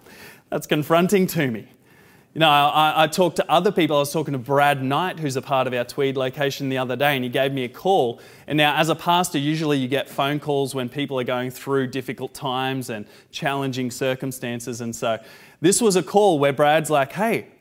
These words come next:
I just want to tell you how much growth is happening in my life through this time." He's like, "Man, we are being so transformed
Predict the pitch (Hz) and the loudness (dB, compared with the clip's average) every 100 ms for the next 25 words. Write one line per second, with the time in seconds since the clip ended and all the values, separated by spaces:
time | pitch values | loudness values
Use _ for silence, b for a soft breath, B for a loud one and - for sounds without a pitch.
0 | - 190 214 214 185 151 175 190 170 127 | 0 0 0 -2 -4 -4 -2 0 0 -4
1 | - 165 175 156 - 143 147 165 156 - | -6 -6 -4 -4 -6 -2 0 0 -4 -4
2 | 139 151 156 139 135 123 123 120 131 131 | -4 -2 -4 -4 -2 -2 0 0 0 -2
3 | 139 127 120 113 - 139 123 95 b b | -6 -4 -4 -10 -8 -6 -6 -10 b b
4 | b b - 160 147 139 160 160 135 123 | b b -4 0 0 0 0 0 0 -6
5 | - 190 160 175 196 156 151 139 143 135 | -20 -8 -2 2 2 2 0 0 -2 -2
6 | - - 175 175 180 - 165 156 147 - | -6 -6 0 2 2 -2 -4 -4 -4 -6
7 | 165 156 131 123 | -2 0 0 -4